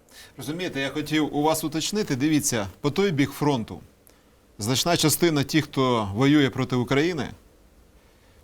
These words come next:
під ідеями руського міра, так званого, е, ті люди теж кажуть, що вони,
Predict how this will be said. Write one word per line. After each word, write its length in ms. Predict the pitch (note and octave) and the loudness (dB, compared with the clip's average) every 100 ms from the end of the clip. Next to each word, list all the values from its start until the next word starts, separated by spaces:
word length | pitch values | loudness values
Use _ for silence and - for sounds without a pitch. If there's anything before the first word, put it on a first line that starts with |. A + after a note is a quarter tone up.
| - | -8
під 140 | A#2 | -2
ідеями 520 | B2 B2+ B2+ A2+ G#2+ G2+ | 0 2 2 2 -2 -4
руського 420 | A#2+ - - G#2 | -4 -4 -2 -2
міра, 460 | A2 D3 D3+ B2+ G#2+ - - | 0 2 2 2 -4 -10 -8
так 180 | B2 A2+ | -4 0
званого, 560 | A#2+ B2 A#2+ G#2 A2 G#2 - - - - - - - | 2 2 0 -4 -8 -10 -20 -20 -20 -20 -20 -20 -6
е, 300 | A2+ C3 C3+ | 2 4 4
ті 280 | C3 - A#3 | 2 2 4
люди 300 | G3 A3 G#3+ | 6 4 2
теж 320 | - A3 A3 | 2 2 2
кажуть, 360 | - F3 B2 A#2 | 2 0 0 -2
що 220 | - C#3 | 0 2
вони, 560 | C3+ D3 F3 F3 D#3+ | 2 2 2 2 2